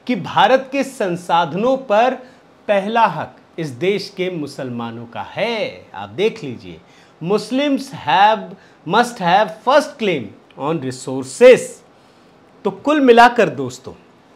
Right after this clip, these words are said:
अतीक अहमद के मामले ने जो इस देश का विपक्ष है ना, उसके डबल स्टैंडर्ड को,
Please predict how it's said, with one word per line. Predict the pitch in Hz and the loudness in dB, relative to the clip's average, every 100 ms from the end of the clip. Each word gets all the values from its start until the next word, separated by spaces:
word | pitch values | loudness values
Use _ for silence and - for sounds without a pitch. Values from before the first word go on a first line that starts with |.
| _ _ _ _ - | _ _ _ _ -2
अतीक | 180 277 370 370 247 | 0 4 4 4 2
अहमद | 185 233 254 262 | 4 2 2 0
के | |
मामले | 196 147 135 160 175 | 0 0 -2 -2 -2
ने | 117 92 - _ _ _ _ 139 | -4 -10 -20 _ _ _ _ -8
जो | 147 269 | -4 -2
इस | 226 | -2
देश | 135 240 262 | -2 -2 -2
का | - 254 | 0 0
विपक्ष | 185 185 277 277 180 | 0 0 0 0 -2
है | |
ना, | 226 247 143 - _ _ _ _ | 0 -2 -4 -12 _ _ _ _
उसके | 233 - 339 | -12 -4 -2
डबल | 269 143 113 208 - 262 | -2 -4 0 2 4 0
स्टैंडर्ड | - 220 185 180 170 | 2 2 4 0 -2
को, | - | -6